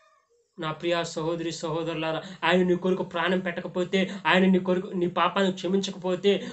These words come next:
ఓ, నువ్వు, మన జీవితం ఎలాగుండేది? ఒకసారి జ్ఞాపకం చేసుకుందాం, ఒకసారి మనం ఆలోచన చేద్దాం. ఒకవేళ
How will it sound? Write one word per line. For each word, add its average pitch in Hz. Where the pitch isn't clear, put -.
ఓ, 196
నువ్వు, 190
మన 180
జీవితం 190
ఎలాగుండేది? 170
ఒకసారి 175
జ్ఞాపకం 160
చేసుకుందాం, 160
ఒకసారి 190
మనం 180
ఆలోచన 220
చేద్దాం. 185
ఒకవేళ 208